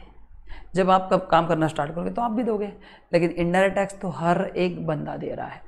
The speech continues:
I hope this is clear। इनडायरेक्ट टैक्स आपके फैमिली में हर एक बंदा दे रहा है, ठीक है। ये प-, ये तीसरा पॉइंट हो गया, ठीक है। चौथा पॉइंट, अभी मैं आपको एक बहुत इंटरेस्टिंग एग्जांपल दे रहा हूँ। अ, मेरा फेवरेट बिस्किट, बिस्किट है ग्लूकोज,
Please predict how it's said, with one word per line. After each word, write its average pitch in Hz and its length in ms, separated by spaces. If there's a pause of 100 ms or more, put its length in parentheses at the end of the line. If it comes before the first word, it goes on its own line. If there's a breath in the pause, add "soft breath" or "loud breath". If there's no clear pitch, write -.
I 170 100
hope 185 160
this 160 160
is 143 140
clear। 143 240 (500 loud breath)
इनडायरेक्ट 170 320
टैक्स 190 160
आपके 180 180
फैमिली 170 340
में 220 260 (320 loud breath)
हर 170 160
एक 180 300
बंदा 160 280 (180)
दे - 140
रहा - 120
है, - 440
ठीक 208 100
है। 196 140 (400)
ये 185 100
प-, - 360
ये 185 60
तीसरा 175 280
पॉइंट 143 240
हो 147 80
गया, 151 180 (440)
ठीक 214 100
है। - 220 (400 loud breath)
चौथा 180 220
पॉइंट, 151 320 (640 loud breath)
अभी 202 120
मैं 233 120
आपको 226 140
एक 196 120
बहुत 220 200
इंटरेस्टिंग 185 460
एग्जांपल 165 420
दे 156 80
रहा 175 120
हूँ। 165 680
अ, 165 60 (360 loud breath)
मेरा 185 260 (380)
फेवरेट 185 300
बिस्किट, 180 540
बिस्किट 180 320
है 190 160
ग्लूकोज, - 440